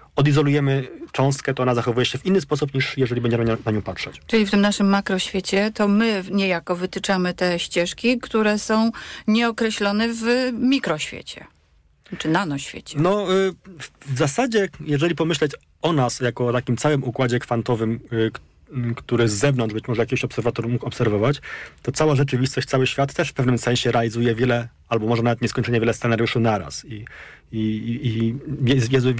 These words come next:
Speaker 1: wielu poważnych fizyków, którzy w ten sposób interpretują rzeczywistość, że my jesteśmy tylko w jednym z od-, odgałęzień możliwych, kwantowych, y, a wszystkie inne scenariusze dzieją się naraz i też w jakiś dziwny sposób interferują, ale my o tym nie wiemy, bo my jesteśmy tylko w jednym z tych odnóży,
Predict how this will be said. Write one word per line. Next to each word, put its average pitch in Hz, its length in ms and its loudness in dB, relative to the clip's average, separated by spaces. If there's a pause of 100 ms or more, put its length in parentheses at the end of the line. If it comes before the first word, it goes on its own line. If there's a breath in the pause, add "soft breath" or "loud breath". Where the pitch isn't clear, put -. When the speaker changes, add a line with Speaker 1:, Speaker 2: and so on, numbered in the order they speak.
(120)
Speaker 1:
wielu 135 200 2 (120)
poważnych 131 280 0
fizyków, 117 360 0
którzy 127 560 0 (240)
w - 100 -20
ten 131 140 2
sposób 127 280 0
interpretują 120 540 0
rzeczywistość, 107 560 -2
że 131 220 2 (500 loud breath)
my 127 160 4
jesteśmy 135 340 0
tylko 139 200 0
w 123 40 -4
jednym 135 220 2
z - 80 -6
od-, 131 240 -4
odgałęzień 127 480 2
możliwych, 98 600 -6 (400)
kwantowych, 101 640 -2
y, 113 280 -2 (180)
a 113 220 2
wszystkie 139 300 0
inne 120 180 4
scenariusze 117 360 0
dzieją 120 200 2
się 107 140 0
naraz 135 420 0 (600 loud breath)
i 135 60 -6
też 147 220 2
w - 20 -10
jakiś 131 240 -2
dziwny 123 240 0
sposób 127 280 -2
interferują, 120 720 2 (440 loud breath)
ale 139 280 4
my 151 200 2
o 160 60 0
tym 147 140 0
nie 139 80 2
wiemy, 156 180 2
bo 147 80 4
my 143 80 2
jesteśmy 139 260 -2
tylko 139 160 0
w - 20 -2
jednym 135 200 2
z - 40 -4
tych 131 120 -4
odnóży, 131 360 2